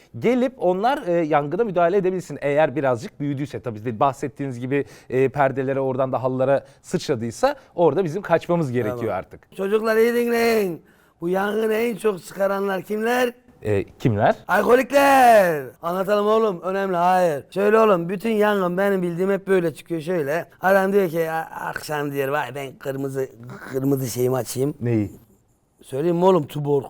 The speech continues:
Speaker 1: Hayır.
Speaker 2: İçiyor, la la la la, güzel güzel. Oradan bir, bir şarkı açıyor. "Vay güzel geldi," diyor, eski manitayı düşünüyor. "Vay," diyor, "param da kalmadı," falan dertleniyor, dertleniyor. Diyor ki, "Bir tane daha açayım, bir tane daha açayım," falan derken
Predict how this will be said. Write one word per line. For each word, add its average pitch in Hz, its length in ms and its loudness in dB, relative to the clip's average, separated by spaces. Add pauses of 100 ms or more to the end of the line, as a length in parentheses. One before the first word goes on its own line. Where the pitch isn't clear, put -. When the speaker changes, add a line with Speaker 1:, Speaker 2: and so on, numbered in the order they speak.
(340)
Speaker 1:
Hayır. 277 400 4 (120)
Speaker 2:
İçiyor, 170 440 -2
la 170 140 -4 (120)
la 156 160 0
la 151 160 -2
la, 151 100 0
güzel 143 360 -2
güzel. 139 360 -2
Oradan 160 320 4
bir, 160 120 -2 (300)
bir 185 60 -8
şarkı 165 340 -4
açıyor. 139 460 -4
"Vay 175 300 -4
güzel 151 300 -2
geldi," 143 320 -4
diyor, 139 160 0
eski 147 260 -6
manitayı 143 420 -4
düşünüyor. 131 460 -6 (440)
"Vay," 160 260 0
diyor, 160 120 0
"param 151 320 -2
da 143 60 -2
kalmadı," 139 400 -4
falan 139 300 -6
dertleniyor, 151 500 -2
dertleniyor. 160 380 -2
Diyor 139 40 -6
ki, 147 80 -4
"Bir 170 60 -2
tane 156 220 0
daha 127 100 0
açayım, 110 300 -12 (300)
bir 190 80 -6
tane 180 220 -4
daha 147 100 -2
açayım," 135 200 -10
falan 170 240 0
derken 180 300 2